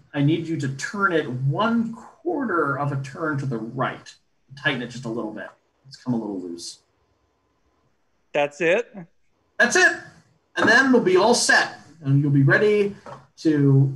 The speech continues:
Speaker 1: well, you'll see.
Speaker 2: All right. Well, I, I have Saul help me pull the dishwasher out, and, uh, I, it seems like I do something really ti-,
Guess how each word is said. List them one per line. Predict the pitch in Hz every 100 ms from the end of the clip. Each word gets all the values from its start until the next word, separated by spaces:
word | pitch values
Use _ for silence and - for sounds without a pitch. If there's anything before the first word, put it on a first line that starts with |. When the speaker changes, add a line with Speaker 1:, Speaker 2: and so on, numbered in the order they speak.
| -
Speaker 1:
well, | 143 147 139
you'll | 139 -
see. | - 82 - - - _ _ _ _ _ _ _ _ _ _ _ _ _ _ _ _ _ _
Speaker 2:
All | -
right. | 143 139 120 120 _ _
Well, | 170 175 196
I, | 165 - _ _ _ -
I | 151 - _ _ _ _ _ _
have | - 175 160 151 - _ _
Saul | - 165 156
help | 160 170
me | 151 - _
pull | 185
the | 143
dishwasher | 135 143 - 139 123 135 127
out, | 120 123 127 - 139
and, | 120 120 120
uh, | 123 120 120 123 _ _ _ _ _ _ -
I, | 135 127 131 - _
it | 165 -
seems | 196
like | 180 185
I | 196
do | - 185
something | 220 185 175 147
really | 147 196 185
ti-, | 156 175 190 -